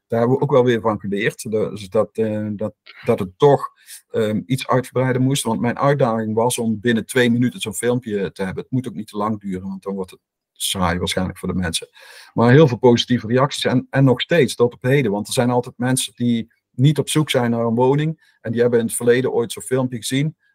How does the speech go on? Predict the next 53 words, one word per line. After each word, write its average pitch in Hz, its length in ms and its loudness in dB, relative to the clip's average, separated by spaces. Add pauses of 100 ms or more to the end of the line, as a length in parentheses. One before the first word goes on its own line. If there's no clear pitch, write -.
En 131 140 -2
die, 113 280 -2
eh, 82 180 -4
blijven 113 300 -2
gewoon 107 220 0
op 98 80 -6
Facebook 107 420 -2
of 101 140 -4
Insta 107 360 -4
blijven 98 360 -4
die 104 240 -10
gewoon 98 360 2
hangen. 113 420 0 (200)
En, 104 320 -2
eh, 104 260 -4
elke 117 260 -4
keer 117 160 0
als 104 140 0
er 104 80 -6
een 95 80 -6
filmpje 120 400 4
komt, 98 280 2
dan 107 180 -2
zien 139 180 4
ze 123 80 -4
het - 100 -16
weer. 92 240 0
En 95 260 -6 (420)
ja, - 360 -6 (100)
bijvoorbeeld 104 320 2
afgelopen 101 440 2
weekend, 104 460 -4
eh, 101 200 0
was 98 300 -4
een 95 60 -8
verjaardagsfeestje. 107 720 -2
En 92 140 -4
dan 92 300 0
spreek 113 360 4
ik - 100 -20
iemand 98 460 -4
en, 95 260 -4
eh, 92 180 -8 (460)
ja, 92 140 -4
die 98 260 -2
zegt 98 280 0
dat 107 160 0
hij - 100 -2
al 107 100 4
die 101 100 -2
filmpjes 104 440 0
ziet. 127 340 0
Ja, 104 300 -4